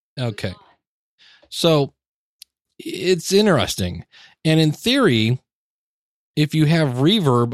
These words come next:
Speaker 1: on your phone, let's test this out as we do that. If you haven't heard about this, it's reverb dot I O, I believe.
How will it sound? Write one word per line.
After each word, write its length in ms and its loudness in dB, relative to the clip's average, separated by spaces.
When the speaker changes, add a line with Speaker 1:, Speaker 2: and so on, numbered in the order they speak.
Speaker 1:
on 260 2
your 140 0
phone, 720 0
let's 180 -12
test 300 -4
this 240 0
out 260 0
as 200 -4
we 80 -4
do 160 -4
that. 160 0
If 120 -4
you 80 2
haven't 180 0
heard 160 0
about 260 -2
this, 220 -2
it's 100 -6
reverb 420 0
dot 320 -2
I 200 0
O, 160 0
I 80 -2
believe. 500 -4